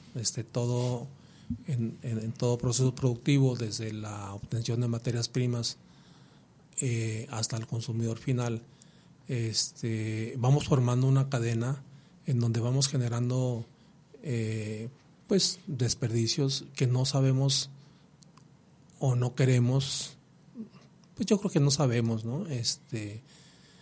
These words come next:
cómo, cómo tratarlos. Por ejemplo, eh,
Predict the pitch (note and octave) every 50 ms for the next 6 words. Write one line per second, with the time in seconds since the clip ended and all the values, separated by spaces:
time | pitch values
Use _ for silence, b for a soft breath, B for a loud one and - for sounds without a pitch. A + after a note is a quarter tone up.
0 | B B B B B - D3 C3 B2+ C3 C3 C3 C3 C3+ - C3 B2+ B2+ C3 -
1 | B2+ A2+ - A#2 A2+ A2+ - G#2 G#2+ - - - - - - b b b b b
2 | b b b b b b b - - - D3+ C3+ C3 A2 - C3+ B2+ B2 C3 C#3
3 | C3+ B2+ C3 - - - - D3 B2 A#2+ B2 A#2 A#2 A#2+ B2 A#2+ A#2+